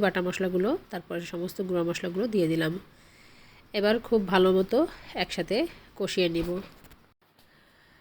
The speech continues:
মশলাটা কষাতে কষাতে আরেকটা কথা বলি, আপনারা যারা আমার চ্যানেলে নতুন, যদি ভিডিওটি ভালো লাগে, তাহলে প্লিজ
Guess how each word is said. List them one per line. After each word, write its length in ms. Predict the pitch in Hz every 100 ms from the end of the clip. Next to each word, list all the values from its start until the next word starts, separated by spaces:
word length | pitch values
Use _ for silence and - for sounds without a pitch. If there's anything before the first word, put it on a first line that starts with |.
| _ - - - - - - - -
মশলাটা 320 | 226 202 208 214
কষাতে 260 | 208 214 214
কষাতে 220 | 208 - 202
আরেকটা 200 | 190 214
কথা 160 | 208 226 196
বলি, 200 | 185 240 330 - - 226
আপনারা 220 | - 185 180
যারা 140 | 190 185
আমার 160 | 185 220 - -
চ্যানেলে 300 | - 180 180 180
নতুন, 260 | 180 - 208 294 -
যদি 140 | 185 175
ভিডিওটি 280 | 185 185 180 185
ভালো 140 | 180 185
লাগে, 220 | 175 170 262 - -
তাহলে 240 | - 175 175 170
প্লিজ 220 | 190 196